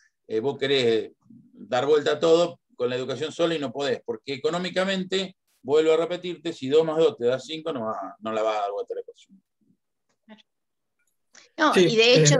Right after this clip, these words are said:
Speaker 3: pro-,
Speaker 2: nosotros
Speaker 3: perdón, eh, Silvia. No, yo en realidad creo que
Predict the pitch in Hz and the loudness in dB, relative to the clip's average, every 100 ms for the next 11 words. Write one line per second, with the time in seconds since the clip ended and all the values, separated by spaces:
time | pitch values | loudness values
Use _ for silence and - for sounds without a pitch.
0 | 208 165 - 202 - - - 160 160 139 | 4 4 2 -2 -6 -2 2 4 4 2
1 | 151 147 139 135 131 - 165 143 127 - | 2 4 4 4 2 2 4 4 2 -4
2 | - _ 170 147 - 208 202 - - 156 | -20 _ 0 2 2 0 0 -10 -2 2
3 | 143 139 170 190 156 _ _ _ _ - | 4 6 4 4 -2 _ _ _ _ -2
4 | 165 185 151 139 135 | 4 4 4 2 2